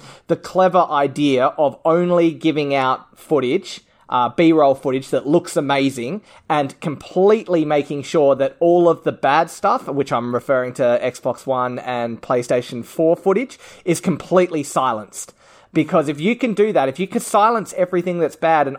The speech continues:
only show what's good and don't let the reviewers explore either, so only B-roll, yeah, it looks amazing. And you're gonna get a nine out of ten game or a ten out of ten game,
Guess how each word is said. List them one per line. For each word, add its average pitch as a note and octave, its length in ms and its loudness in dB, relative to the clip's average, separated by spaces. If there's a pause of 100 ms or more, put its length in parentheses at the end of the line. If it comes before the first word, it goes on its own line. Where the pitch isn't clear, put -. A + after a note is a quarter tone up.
only F3+ 420 2
show D#3+ 240 0
what's D3 300 0
good C#3 280 2
and C3 220 -6
don't D#3+ 320 0
let D3 380 -2
the D3+ 260 2
reviewers C#3+ 440 0
explore D3+ 500 2
either, F3 280 -2
so A#2 260 -4
only D#3+ 340 0
B-roll, D#3+ 540 0 (240)
yeah, G#3+ 360 2
it F3 120 0
looks G3 180 0
amazing. E3 480 -2
And E3 180 -2
you're E3+ 120 2
gonna F3 220 2
get D#3+ 160 0
a D3+ 40 -2
nine D#3+ 300 0
out E3 120 2
of D#3 80 -2
ten E3 260 -2
game D#3+ 280 0
or A#2+ 120 0
a A#2+ 40 0
ten D3+ 240 -4
out D3 140 0
of C#3+ 80 -2
ten D3 200 -4
game, D#3+ 280 0